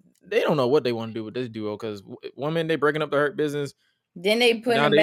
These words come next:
Speaker 2: back together.
Speaker 1: the other
Speaker 2: Except
Speaker 1: day, I'm
Speaker 2: Bob
Speaker 1: like
Speaker 2: Lashley, but they putting these two back together.
Speaker 1: I'm like, "All right." Anyway, uh, so it'll be, uh,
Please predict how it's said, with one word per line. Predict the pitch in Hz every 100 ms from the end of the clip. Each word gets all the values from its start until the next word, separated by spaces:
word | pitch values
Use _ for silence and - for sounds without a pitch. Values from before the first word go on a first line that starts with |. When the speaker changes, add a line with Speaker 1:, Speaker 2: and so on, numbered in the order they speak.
| 214
Speaker 2:
back | -
together. | - 554 554 165 - _ _
Speaker 1:
the | 165 151
other | 143 139
Speaker 2:
Except | 131 135
Speaker 1:
day, |
I'm | 139
Speaker 2:
Bob | 196
Speaker 1:
like | 117
Speaker 2:
Lashley, | 190 185 - 135
but | 156 151 123 131
they | 190
putting | 196 202 185
these | 180
two | -
back | 175 151
together. | 143 139 - _ _ _ _ _ -
Speaker 1:
I'm | 123 131
like, | 101 104
"All | 208 135
right." | 104 90 -
Anyway, | 180 151 90 76 76 _ _ _ _ -
uh, | 135 139 139 135
so | 156 135 135 131 135 160
it'll | 180 180
be, | 185 180 175 170
uh, | -